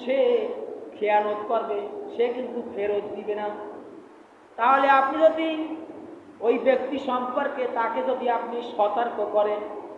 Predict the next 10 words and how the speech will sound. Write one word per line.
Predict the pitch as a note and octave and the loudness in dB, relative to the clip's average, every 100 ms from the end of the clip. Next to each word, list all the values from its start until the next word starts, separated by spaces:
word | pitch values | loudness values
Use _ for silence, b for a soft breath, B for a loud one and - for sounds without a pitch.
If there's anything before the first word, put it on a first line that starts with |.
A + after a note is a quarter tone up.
| - - | -14 -6
এই | A#3 - A#3 | -6 -2 0
সতর্ক | A#3 C#4 C4+ C#4 C#4+ C#4+ | 2 2 0 0 0 0
করাটা | B3 C4+ C4 A#3+ A3+ - - - | 2 4 4 2 2 -2 -8 -6
আপনার | G#3+ A#3 A#3 B3 C4 B3 | 0 0 0 0 0 2
জন্য | A#3 G#3 G3+ G3 | -2 -2 -4 -4
গীবাত | G#3+ G#3+ G#3+ G#3 G#3 | -6 2 4 4 4
হবে | G3+ G#3 | 2 2
না। | G#3 G#3 - - - - - - - - - - | 0 0 -6 -12 -14 -16 -18 -20 -20 -20 -20 -6
সমাজে | D4 E4 G4 G4 | 0 4 6 8
অনেক | F#4 G4 | 8 8